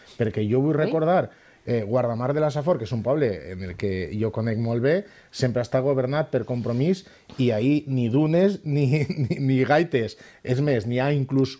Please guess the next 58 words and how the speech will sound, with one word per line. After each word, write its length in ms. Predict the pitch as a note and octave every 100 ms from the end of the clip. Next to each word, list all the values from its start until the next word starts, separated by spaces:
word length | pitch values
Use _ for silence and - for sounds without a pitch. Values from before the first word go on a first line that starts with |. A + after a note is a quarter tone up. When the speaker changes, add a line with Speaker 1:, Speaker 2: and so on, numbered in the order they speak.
| -
Speaker 1:
un 140 | D3
Speaker 2:
Com 40 | C#3+
que 80 | -
no 100 | -
n'hi 80 | D#3+
ha 80 | G#3+
Speaker 1:
polígon 160 | G#3+
Speaker 2:
dunes 220 | A3 G#3+ A3
en 80 |
Guardamar? 680 | A#3 B3+ B3+ D#4 C#4+ F#3+ F#3 B2+
Speaker 1:
Bueno, 220 | D3+ C#3+ A2
és, 160 | G#2+ A#2+
no 140 | B2+ C#3
Speaker 2:
Pues 100 | E3
Speaker 1:
se 60 |
va 80 | E3+
en 80 | E3
respe-, 80 | E3+
Speaker 2:
coneixeràs 480 | B3+ B3 B3 A#3+ C#4
molta 160 | C4+
gent, 160 | B3+ B3
però 160 | C#4
vas 160 | A#3+ G#3 -
poc, 240 | G3 G#3
Speaker 1:
no, 100 | C3+ C3+ -
no, 180 | F#2 B3+ A3+
Speaker 2:
<laughs> 80 |
perquè, 360 | - - - A#3+ A3+
vamos. 340 | G#3 G#3 G#3
Speaker 1:
no 80 | C3+
se 140 | C3+
va 80 | C3
en 80 | C3
respectar 400 | C3 C3 A#2+ B2+ C3
en 80 |
el 80 | C3
seu 160 | C3+ E3
dia. 220 | G3 A2
És 80 | A#2+
a 80 | A2
dir, 160 | B2 A2 - -
és 180 | G#2 C#3
un 80 | C#3+
exemple 400 | C3+ D3 C#3+ E3
de 160 | D3 C#3
l'urbanisme 560 | C3 A#2+ C3 C3 C#3
depredador 480 | C3+ C3+ C3 C#3 E3
i 80 | C3+
és 80 | B2+
un 160 | C#3+
exemple 320 | C3 C3 D3
de 80 | C#3
lo 100 | B2 G#2
que 100 | G#2
sol 240 | B2 A#2+
fer 240 | B2 C3 C#3+ - - -
Compromís. 640 | B2 G#2 A2+ C3 G#2+ -
Dir, 280 | B2 C3